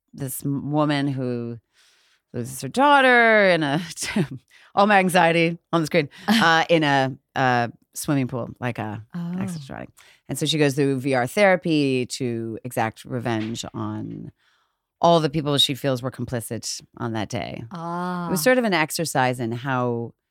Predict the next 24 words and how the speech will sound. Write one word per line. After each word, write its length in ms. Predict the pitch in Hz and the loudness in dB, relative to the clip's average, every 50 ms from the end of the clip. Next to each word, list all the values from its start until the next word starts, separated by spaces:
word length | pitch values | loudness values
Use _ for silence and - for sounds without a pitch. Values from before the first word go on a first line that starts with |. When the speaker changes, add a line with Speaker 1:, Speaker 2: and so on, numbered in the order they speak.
| _ _ | _ _
Speaker 1:
how 560 | - - - - 165 165 165 160 151 147 139 - | -18 -14 -4 0 2 4 4 4 4 4 2 2
I, 320 | - 147 147 147 147 139 127 - - - _ _ _ _ _ | 4 4 4 4 2 0 -2 -6 -10 -18 _ _ _ _ _
which 220 | - 147 143 127 143 | -6 -4 -2 -2 -2
I 80 | 123 113 | -2 -2
don't, 180 | 117 104 - _ _ 127 | -4 -6 -8 _ _ -8
I 60 | 131 | -6
couldn't, 360 | - 131 127 127 - 98 131 | -4 -4 -4 -4 -4 -4 -4
like, 220 | 127 127 123 - | -2 -4 -4 -4
how 240 | 123 - 135 143 135 135 | -6 -4 -2 0 0 0
you 160 | 131 127 113 | 0 -2 -4
could 220 | - - 135 113 123 | -6 -8 -8 -6 -4
move 220 | 123 120 117 113 | -4 -4 -4 -6
on 200 | 113 104 101 107 | -6 -8 -8 -8
from 260 | - - 110 107 104 | -8 -8 -6 -6 -6
the 60 | 104 107 | -6 -6
most, 640 | 110 110 110 110 104 110 113 - - - - - - _ _ _ _ _ _ _ _ | -4 -4 -4 -4 -4 -6 -8 -10 -12 -12 -14 -14 -16 _ _ _ _ _ _ _ _
for 160 | - 214 214 | 0 4 4
a 60 | 208 | 4
mom, 840 | 196 190 175 165 160 165 170 160 147 117 110 107 107 113 117 123 123 | 4 2 0 0 0 2 2 2 2 0 0 -4 -4 -4 -2 -2 -2
the 80 | 131 | 0
most, 360 | 127 127 127 123 120 113 - - | 0 0 0 0 -2 -4 -4 -6
like, 260 | 113 104 98 - - - - - | -6 -6 -6 -10 -14 -20 -16 -12
unimaginable 500 | - - - 62 - - - - - - | -10 -8 -8 -8 -10 -12 -14 -16 -16 -16
thing. 180 | - - - - | -14 -14 -16 -18